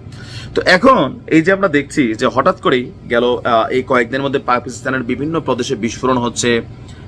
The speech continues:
আহ, তারপর হচ্ছে সন্ত্রাসী হামলা বেড়ে গেছে, এর মাঝখানে সীমান্তে পাকিস্তান সর্বোচ্চ লেভেলের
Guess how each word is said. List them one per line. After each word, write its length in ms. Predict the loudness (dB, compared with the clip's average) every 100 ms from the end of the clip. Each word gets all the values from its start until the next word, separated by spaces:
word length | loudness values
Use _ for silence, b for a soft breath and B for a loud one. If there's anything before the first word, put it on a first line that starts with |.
| 0
আহ, 220 | 4 4
তারপর 280 | 2 0 -2
হচ্ছে 240 | 0 -2
সন্ত্রাসী 500 | 0 -2 0 -2 -2
হামলা 320 | 0 2 2
বেড়ে 220 | 2 2
গেছে, 400 | 2 0 0 -2 -2 B B 0
এর 140 | 4
মাঝখানে 340 | 4 2 -2 -2
সীমান্তে 500 | 0 2 2 -2 -4
পাকিস্তান 380 | -2 -2 -2 -4
সর্বোচ্চ 680 | -2 0 0 0 -4 -4 0
লেভেলের 380 | 2 4 4 2